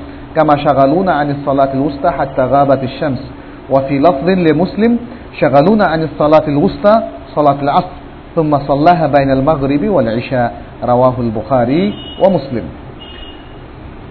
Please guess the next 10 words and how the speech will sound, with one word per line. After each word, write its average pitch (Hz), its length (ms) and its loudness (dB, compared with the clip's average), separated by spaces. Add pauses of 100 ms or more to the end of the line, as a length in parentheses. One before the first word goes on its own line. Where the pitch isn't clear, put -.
(480)
আলী 175 180 4
রাদিয়াল্লাহু 180 520 4
তাআলা 170 160 2
আনহু 160 180 0
থেকে 160 220 -2
এই 143 140 2
হাদিসটি 143 360 -2
বর্ণিত 131 360 -2
হয়েছে 180 300 -2
যে 135 220 -2